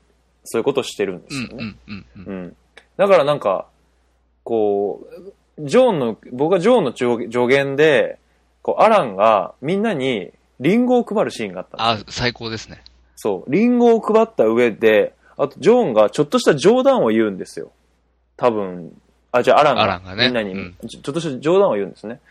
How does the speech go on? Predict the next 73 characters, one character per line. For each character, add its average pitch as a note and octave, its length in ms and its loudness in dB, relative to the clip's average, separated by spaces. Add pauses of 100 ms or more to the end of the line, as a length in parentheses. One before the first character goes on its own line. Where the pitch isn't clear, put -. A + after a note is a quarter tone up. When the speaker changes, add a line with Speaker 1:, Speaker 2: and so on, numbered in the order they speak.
(160)
Speaker 1:
で、 D3+ 80 -8
そ E3+ 120 -4
れ F3+ 100 0
で、 G#3 100 4
ま E3+ 100 4
あ、 - 40 4
み D#3+ 140 0
ん F#3 40 -2
な F#3+ 80 2
の A#2+ 200 0 (120)
雰 D#3 220 -4
囲 - 20 -8
気 - 80 -4
が G#2 40 -2
若 C3 340 -2
干 C#3+ 40 -4
和 C3+ 120 0 (120)
む E3+ 140 0
ん G#2+ 60 -6
で G2 80 -8
す F#2 120 -14
よ。 - 120 -12 (400)
Speaker 2:
う A2 40 -14
ん。 - 20 -4
Speaker 1:
こ A2+ 60 0
う、 A#2 40 2
今 C#3 140 0
ま F3 120 0
で B2+ 100 0
一 G#2+ 140 -6
匹 E3+ 180 -2
狼 D3+ 280 0
だ G2+ 60 -4
っ - 60 -10
た F#2+ 120 -2
ア A2+ 60 2
ラ B2 100 0
ン G#2+ 80 -8
が F2+ 80 -8
僕 G#2+ 240 -6
ら C#3+ 100 -4
に G2+ 80 -10
リ A#2 140 -6
ン E3+ 80 -6
ゴ F3 120 -4
を E3 60 -6
く D#3+ 120 -8
れ D#3 80 -4
た C3+ 120 -4
し、 - 140 -12
な B2+ 120 -4
ん D3 60 -10
か G2+ 80 -8
冗 B2+ 180 -2
談 A3 160 -4
言 A#2 100 -4
っ - 20 -18
て - 300 -10 (460)
場 B2+ 120 -2
を E3 100 -2
和 B2 240 -4
ま A#3+ 140 2
せ A#3 120 -2
よ A3 100 4
う - 40 0
と - 80 -10
し - 80 -12
て - 80 -6
る F#2+ 100 -8
ぞ、 - 140 -18
み G#2 100 -12
た F2 100 -10
い - 40 -16